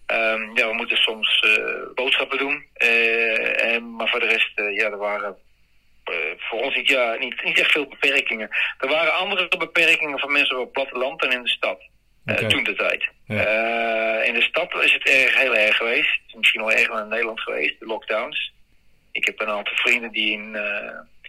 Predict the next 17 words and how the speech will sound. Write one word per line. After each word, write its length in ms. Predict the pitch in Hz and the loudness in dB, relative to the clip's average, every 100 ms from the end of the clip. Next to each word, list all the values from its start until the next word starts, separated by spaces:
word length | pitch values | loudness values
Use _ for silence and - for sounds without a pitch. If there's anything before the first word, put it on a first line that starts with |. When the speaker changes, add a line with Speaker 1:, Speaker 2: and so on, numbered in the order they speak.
| - - - | -20 -20 -16
Speaker 1:
in 100 | - | -4
Sydney 340 | - 117 120 113 | -2 0 -2 -2
wonen 480 | 117 117 117 117 113 | -2 -2 -2 0 0
en 100 | 110 | 0
in, 340 | 110 110 107 110 | -2 -6 -8 -4
in 240 | 117 117 123 | -2 0 0
Victoria 560 | - - 120 117 120 | -2 -4 -2 0 2
en 160 | 110 104 | 2 2
in 180 | 101 101 | 0 0
Melbourne 440 | 113 123 120 107 | 0 0 -4 -4
wonen. 320 | 107 120 143 - _ _ | -4 -2 -6 -8 _ _
Het 120 | - 110 | -6 -2
was 140 | 107 | 0
daar 200 | 127 123 | 0 2
heel 160 | 127 117 | 2 2
erg. 380 | 107 - - - | 2 2 0 -2
Eh, 440 | - 107 107 107 | -6 -4 -4 -6